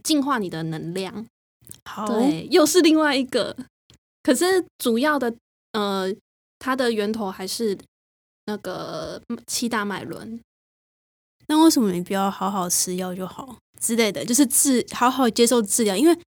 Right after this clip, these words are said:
Speaker 2: 我觉得很好玩的是，就是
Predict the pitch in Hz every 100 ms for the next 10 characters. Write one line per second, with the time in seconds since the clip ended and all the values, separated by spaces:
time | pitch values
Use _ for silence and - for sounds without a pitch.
0 | _ _ _ 240 233 302 262 247 240 208
1 | 190 190 208 240 254 233 _ _ _ _
2 | - 269 262 269 262 247 240